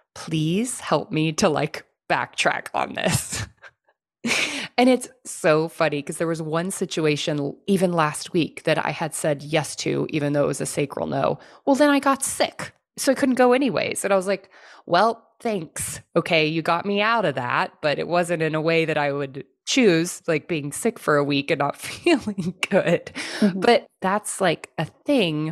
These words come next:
Speaker 1: where it's like, I have slowly learned to put my choice first. Now,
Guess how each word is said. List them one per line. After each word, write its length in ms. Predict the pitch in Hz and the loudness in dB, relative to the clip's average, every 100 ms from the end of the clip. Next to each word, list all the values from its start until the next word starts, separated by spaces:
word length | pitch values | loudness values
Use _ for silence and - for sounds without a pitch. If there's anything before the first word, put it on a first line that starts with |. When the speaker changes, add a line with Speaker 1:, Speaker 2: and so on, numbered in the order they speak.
| - | -2
Speaker 1:
where 160 | 175 | 2
it's 200 | 170 165 | 2 0
like, 220 | 160 147 _ _ _ | -4 -4 _ _ _
I 520 | 165 175 180 170 165 160 | 0 0 2 0 0 -2
have 520 | - 165 156 156 - _ _ | -2 -2 -4 -10 -20 _ _
slowly 1400 | - - - 175 170 170 160 151 143 151 147 135 160 208 - _ _ _ _ - | -10 -8 -4 0 4 4 4 0 -2 0 0 0 0 -2 -4 _ _ _ _ -2
learned 640 | 165 156 151 147 151 - | 2 4 2 -2 -6 -10
to 680 | - - 160 147 143 143 143 - _ _ _ _ _ - | -10 -2 2 2 2 0 -2 -6 _ _ _ _ _ -6
put 500 | 190 165 - - - _ _ _ - | 2 2 2 -10 -12 _ _ _ -8
my 760 | 165 170 170 165 156 151 147 _ _ _ - | 0 0 2 0 -2 -4 -8 _ _ _ -10
choice 800 | - - 151 147 147 - - - _ _ _ _ _ _ | -6 0 2 2 -2 -6 -10 -14 _ _ _ _ _ _
first. 440 | - - - - - - - | -4 -2 0 -4 -10 -16 -2
Now, 380 | 160 143 131 | 0 0 -2